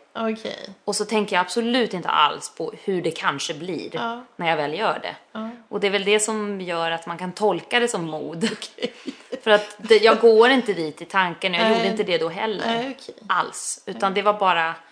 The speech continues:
Speaker 2: om det finns en längtan och en vilja, då
Speaker 1: Mm.
Speaker 2: följer jag det.
Speaker 1: Mm. Är du, är det alltid så? Är du så nu också? Att
Speaker 2: Jag, jag t-, i grund och botten så är jag så som
Speaker 1: Mm.
Speaker 2: person.
Speaker 1: Mm.
Speaker 2: Ehm, men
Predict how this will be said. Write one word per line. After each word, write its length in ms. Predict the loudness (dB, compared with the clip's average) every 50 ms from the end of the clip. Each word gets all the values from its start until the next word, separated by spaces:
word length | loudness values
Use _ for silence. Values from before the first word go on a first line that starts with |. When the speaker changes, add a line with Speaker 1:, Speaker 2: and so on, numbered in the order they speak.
| _ _ _
Speaker 2:
om 120 | -10 -6 -4
det 80 | -4
finns 420 | -4 0 2 2 4 4 2 0 -2
en 120 | -4 -2 0
längtan 480 | 0 0 2 0 -2 -4 -2 -2 0 0
och 60 | -2
en 100 | -4 -4
vilja, 380 | -4 -4 -6 -4 -4 -4 -4 -2
då 80 | -2
Speaker 1:
Mm. 120 | -4 -4 0
Speaker 2:
följer 340 | 0 0 2 2 -2 -4 -4
jag 160 | -4 -4 -4
det. 200 | -6 -8 -8 -10 -14 -16 -10
Speaker 1:
Mm. 340 | -8 -6 -6 -6 -8 -10 -14 -18 _ _ _ _ _ _ _ _ _ -20 _ -6
Är 180 | -2 -2 -2 0
du, 160 | -2 -4 -4 -6 -2
är 180 | 0 0 0
det 120 | 0 -2 -2
alltid 360 | 0 0 -2 -2 -4 -4 -6 -4
så? 260 | -4 -6 -6 -6 -8 -10 -14 -20 -16 -8
Är 180 | -4 -4 -4
du 100 | -4 -4
så 260 | -8 -8 -6 -6 -6 -6
nu 200 | -6 -8 -8 -8
också? 320 | -10 -12 -14 -12 -10 -10
Att 420 | -10 -10 -12 -14 -16 _ -20 -20 _ _ _ _ _ _ _ _ _ _ _ _ _ _ _ _ _ _ _ _ _ _ _ _ _ _ -20 -20 _ _ -20 -20 -20 -20 _ -8
Speaker 2:
Jag, 160 | -8 -8 -6 -2
jag 260 | 0 0 0 0 -4
t-, 80 | -10 -10 -8
i 280 | -10 -6 -4 -4 -4
grund 340 | -2 0 0 2 2 2 0
och 60 | 0
botten 400 | 0 -2 -4 -4 -4 -4 -2 -2
så 100 | -2 -2 -2
är 200 | 0 0 0 0
jag 140 | 0 -2 -6
så 260 | -6 -6 -6 -8 -8
som 220 | -8 -6 -4 -4 -4
Speaker 1:
Mm. 140 | -6 -8 -12 -16 _
Speaker 2:
person. 580 | -14 -10 -10 -6 -4 -4 -2 -2 -4 -4 -6 -10 -10
Speaker 1:
Mm. 280 | -10 -10 -10 -10 -14 -18 _ _ _ _ _ _ -4
Speaker 2:
Ehm, 400 | -2 0 2 2 0 0 -2 -6 -10 -14 -16 -16 _ _
men 600 | -8 -4 0 2 2 2 2 2 0 -2 -4 -6